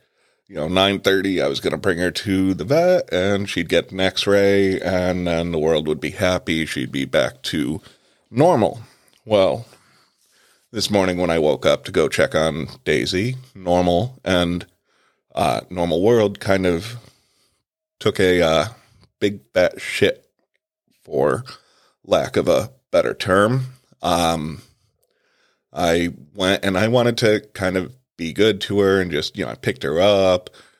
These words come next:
I was gonna bring her outside just so that this way she didn't have to deal with that. And when I got her outside and I put her on the ground,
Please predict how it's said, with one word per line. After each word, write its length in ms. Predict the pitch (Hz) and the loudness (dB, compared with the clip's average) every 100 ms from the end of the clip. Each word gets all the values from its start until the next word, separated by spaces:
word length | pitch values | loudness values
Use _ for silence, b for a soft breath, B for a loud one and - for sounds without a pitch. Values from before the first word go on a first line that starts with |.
| b - | b -14
I 40 | |
was 80 | 92 | -8
gonna 160 | 95 87 | -6 -2
bring 200 | 92 85 | -2 -2
her 140 | 87 | -4
outside 960 | 71 - - 101 104 104 104 104 104 107 | -4 -4 0 2 4 4 2 0 -4 -6
just 240 | 92 98 | -4 -4
so 200 | - 87 | 0 0
that 280 | 78 76 - | 0 -2 -2
this 160 | 90 - | -6 -4
way 140 | - | -4
she 140 | - | -4
didn't 160 | 110 87 | -6 -6
have 180 | 87 82 | -8 -10
to 60 | |
deal 240 | 80 87 78 | -6 -4 -2
with 180 | 76 - | -2 0
that. 420 | 104 101 101 104 - b b b b b _ | 2 4 2 -2 -10 b b b b b _
And 580 | 120 139 151 147 147 135 | -2 0 2 2 0 0
when 280 | 123 117 123 | 2 2 4
I 180 | 110 104 | 2 2
got 340 | 98 80 - | 2 2 2
her 300 | - 78 76 - | -2 -2 0 0
outside 840 | 65 58 - - 95 95 98 98 | -2 -2 -4 0 2 4 4 2
and 80 | 85 | -2
I 100 | 80 | -4
put 340 | - - 151 120 | -6 -6 -6 -6
her 340 | - 110 110 | -2 0 0
on 260 | 85 92 104 | -2 -2 -2
the 60 | |
ground, 560 | 92 95 101 127 147 165 | -4 -2 0 0 -2 -6